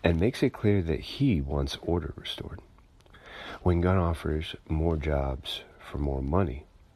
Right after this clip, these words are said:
and maybe an offer that shouldn't be refused, Deathstroke is adamant that he wants nothing more to do with the squabble that is beneath him. Money or threats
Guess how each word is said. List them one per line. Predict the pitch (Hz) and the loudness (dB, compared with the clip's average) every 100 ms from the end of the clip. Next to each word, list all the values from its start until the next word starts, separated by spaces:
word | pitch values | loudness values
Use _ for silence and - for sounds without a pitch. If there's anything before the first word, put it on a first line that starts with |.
| - - - | -20 -18 -2
and | - 76 | 0 4
maybe | 101 117 80 | 4 6 4
an | 64 | 2
offer | 57 - - - - - - | -2 -4 -6 -6 -10 -10 0
that | 71 - | 0 0
shouldn't | - 85 80 76 | 0 2 2 0
be | 71 64 | 0 -2
refused, | 58 - 107 117 - - - - - - - - - - - - 78 | -4 -2 2 2 0 -12 -18 -20 -20 -20 -20 -20 -18 -18 -18 -8 -2
Deathstroke | 80 95 - - 78 73 73 | 2 2 0 -4 -2 -2 -2
is | 71 | 0
adamant | 78 78 69 - - - | 0 0 -4 -10 -16 -4
that | 80 76 | 0 4
he | |
wants | 101 92 87 85 | 4 2 0 0
nothing | 85 80 76 | 0 0 0
more | 78 92 | 2 2
to | 69 | 0
do | - - | -2 -4
with | - | -4
the | - | -4
squabble | - 65 62 65 | -2 -2 0 -2
that | 65 65 | -4 -4
is | 65 - - - - - | -6 -8 -10 -12 -10 -2
beneath | 80 85 104 | 0 2 0
him. | - 64 _ - - - - - - - - - | -6 -8 _ -20 -20 -20 -14 -14 -14 -20 -8 0
Money | 69 78 | 2 4
or | 90 | 4
threats | 95 90 71 - | 4 0 0 -4